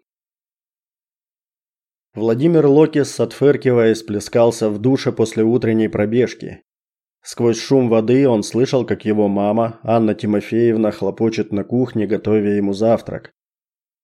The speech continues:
Когда Локис яростно растирал себя махровым полотенцем, послышался её голос.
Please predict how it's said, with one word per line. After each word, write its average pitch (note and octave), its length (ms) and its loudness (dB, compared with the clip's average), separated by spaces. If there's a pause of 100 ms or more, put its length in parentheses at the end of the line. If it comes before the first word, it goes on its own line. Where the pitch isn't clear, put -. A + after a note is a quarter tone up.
(600)
Когда G#2 340 4
Локис C3+ 400 2
яростно A#2+ 480 2
растирал A2+ 460 2
себя G#2+ 280 -2
махровым G#2 540 0
полотенцем, G#2+ 680 -2
послышался A2 640 -2
её G2+ 320 0
голос. G#2+ 560 -2